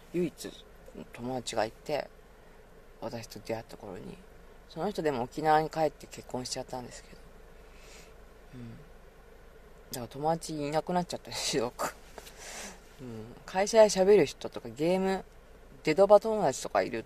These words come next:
と思うんですけどね。なかなかそんな、あの、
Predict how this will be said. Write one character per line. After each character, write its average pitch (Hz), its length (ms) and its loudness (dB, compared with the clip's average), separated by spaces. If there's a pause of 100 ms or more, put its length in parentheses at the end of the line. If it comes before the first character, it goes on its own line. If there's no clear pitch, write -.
と 113 80 -6
思 104 100 -6
う 104 40 -8
ん - 40 -10
で 123 80 -12
す - 120 -16
け - 120 -16
ど 62 60 -16
ね。 - 300 -18 (1300)
な 139 80 -14
か 165 160 -6
な 165 120 -4
か 156 260 -6
そ 147 220 -12
ん 156 80 -12
な、 156 80 -12
あ - 880 -18
の、 123 60 -14